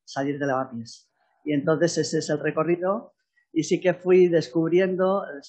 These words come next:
lo de dar voz, que tampoco son, luego, o sea, ahora, por ejemplo, cuando analizáis mi obra, me dais pistas sobre, <laughs> sobre cómo he trabajado yo, ¿no? Entonces no lo sabía. Sí que parto, desde luego, de, de contar aquello que amo, ¿no? Y de, y de poner en valor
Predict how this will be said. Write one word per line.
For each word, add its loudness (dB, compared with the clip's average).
lo -2
de 2
dar 0
voz, -2
que -12
tampoco -4
son, -6
luego, 2
o -14
sea, -4
ahora, 2
por -8
ejemplo, -8
cuando -4
analizáis -2
mi 0
obra, -2
me -6
dais -2
pistas -4
sobre, -2
<laughs> -6
sobre -2
cómo 2
he 2
trabajado 0
yo, -2
¿no? -10
Entonces -4
no 4
lo 4
sabía. -4
Sí -4
que 0
parto, -2
desde -4
luego, 0
de, -4
de -8
contar -4
aquello 0
que -2
amo, -4
¿no? -6
Y -4
de, -4
y -2
de -4
poner -4
en -2
valor -2